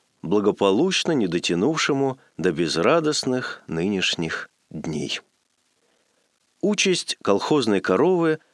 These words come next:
хороша только тем, что никто не ведёт в грех зависти. Еду на велосипеде мимо скотного двора, а там коровы столпились у изгороди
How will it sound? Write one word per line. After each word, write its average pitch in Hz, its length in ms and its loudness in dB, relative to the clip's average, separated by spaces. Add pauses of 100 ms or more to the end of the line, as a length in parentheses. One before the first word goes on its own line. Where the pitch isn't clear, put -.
(100)
хороша 107 480 2
только 101 340 2
тем, 190 400 0 (320)
что - 260 -2
никто 95 580 2
не 175 180 0
ведёт 113 480 0
в 85 120 -8
грех 95 300 0
зависти. 76 600 -2 (920)
Еду 185 380 2
на 139 100 6
велосипеде 127 680 2
мимо 143 280 4
скотного 127 500 0
двора, 80 500 2 (400)
а 110 140 4
там 208 380 6 (220)
коровы 185 540 6
столпились 160 760 2
у 131 200 2
изгороди 123 680 4